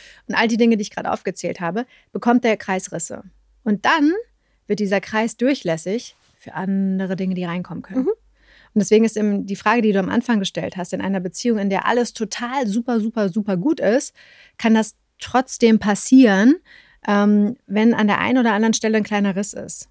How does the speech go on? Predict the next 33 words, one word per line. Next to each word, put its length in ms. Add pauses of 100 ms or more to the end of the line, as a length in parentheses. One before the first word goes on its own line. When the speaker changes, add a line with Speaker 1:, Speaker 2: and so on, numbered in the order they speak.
Speaker 2:
Mhm. 220
Speaker 1:
Dann 100
dauert 260
es 120
vielleicht 280
zwar 180
länger 420
und 120
dann 100
ist 180
es 120
vielleicht 240
mit 140
noch 140
mal 120
mehr 220
Aufwand 240
verbunden 380
und 160
so, 200
aber 180
grundsätzlich 520
ist 160
das 140
möglich. 500 (600)
Ähm, 440 (220)
ja. 200 (1300)
Speaker 2:
Mhm. 340 (120)
Also, 360
fremdverliebt, 880 (180)
ich 140
merke 380
das. 380